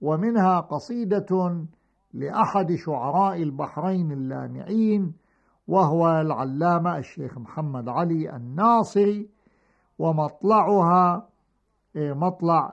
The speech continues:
القصيدة، قصيدة رثائه للشيخ ميثم:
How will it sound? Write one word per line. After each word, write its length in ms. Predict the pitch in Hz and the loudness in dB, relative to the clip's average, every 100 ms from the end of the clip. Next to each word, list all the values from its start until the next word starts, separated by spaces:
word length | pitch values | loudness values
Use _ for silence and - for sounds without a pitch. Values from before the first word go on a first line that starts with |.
| _ | _
القصيدة، 920 | 147 - 147 - 214 208 175 185 180 - - | -12 -6 -8 -4 -2 0 2 2 0 -6 -12
قصيدة 440 | 135 170 170 156 - | -6 -4 -2 -4 -4
رثائه 720 | 143 135 160 165 160 127 143 | -4 -4 -2 -2 -2 -4 -6
للشيخ 440 | 131 - 143 135 | -8 -10 -10 -8
ميثم: 500 | 147 202 196 202 202 | -4 -2 0 2 0